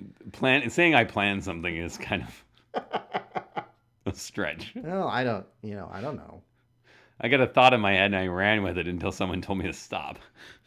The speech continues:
Speaker 2: That's right.
Speaker 1: So, Arizona State came
Speaker 2: Yep.
Speaker 1: to town.
Speaker 2: Arizona State comes in. They've kind of become sort of a little,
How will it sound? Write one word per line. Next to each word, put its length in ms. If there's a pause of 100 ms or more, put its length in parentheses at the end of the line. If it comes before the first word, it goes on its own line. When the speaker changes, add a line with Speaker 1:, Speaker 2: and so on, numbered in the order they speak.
(200)
Speaker 2:
That's 120
right. 420 (840)
Speaker 1:
So, 420 (1080)
Arizona 360
State 520 (500)
came 180
Speaker 2:
Yep. 80
Speaker 1:
to 60
town. 340 (240)
Speaker 2:
Arizona 320
State 300
comes 280
in. 180
They've 180
kind 180
of 60
become 460
sort 280
of 80
a 60
little, 580